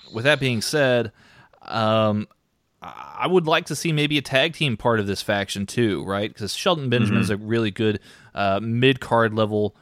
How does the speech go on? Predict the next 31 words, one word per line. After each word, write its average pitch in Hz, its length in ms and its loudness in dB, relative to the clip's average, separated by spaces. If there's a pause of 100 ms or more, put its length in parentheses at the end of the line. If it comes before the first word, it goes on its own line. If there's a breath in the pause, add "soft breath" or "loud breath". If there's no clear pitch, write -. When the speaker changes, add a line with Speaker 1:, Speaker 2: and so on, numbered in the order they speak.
(140 soft breath)
Speaker 1:
uh, 95 420 0
wrestler. 107 600 -2
Bobby 110 280 2
Lashley 101 480 -2
should 117 360 2
be 107 380 -2 (260 soft breath)
in 117 240 -2
the 104 80 -2
main 107 280 0
event 104 260 -2
scene. 95 560 -4
I 101 80 -6
mean, 92 200 -6
considering, 95 840 -6
you 98 160 -8
know, 92 180 -6
how, 98 280 -4 (160)
how 98 160 -4
big 104 260 0
he 101 240 0
is 101 240 0
and 87 80 -6
how 95 180 -2
high, 101 400 -2 (100)
high 98 340 -6
Vince 104 320 -4
has 95 180 -8
always 92 320 -4
been 107 180 -2
on 95 160 -2
him. 95 280 -6